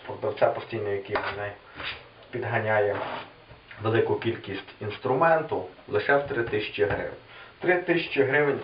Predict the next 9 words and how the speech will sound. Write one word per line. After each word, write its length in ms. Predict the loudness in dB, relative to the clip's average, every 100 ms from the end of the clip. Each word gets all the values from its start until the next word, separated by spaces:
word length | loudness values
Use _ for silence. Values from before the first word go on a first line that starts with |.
| -8
ось 220 | -8 -8
такий 220 | -4 -2 -4 -8 -4
пилосос, 460 | -2 -2 2 2 2 -2 -6 -4 2
красавчик, 800 | 2 2 0 4 4 4 -4 -12 -16 -14 -14 -16 -10 -4 -2 -4 -8 -8 -4
на 100 | 0
якому 400 | 2 2 4 2
пише 520 | 4 4 6 2 -6 -14 -12
чітко, 600 | -4 -4 -2 2 2 2 -4 -20 -20 -20 -20 -8
ну, 240 | -4 -4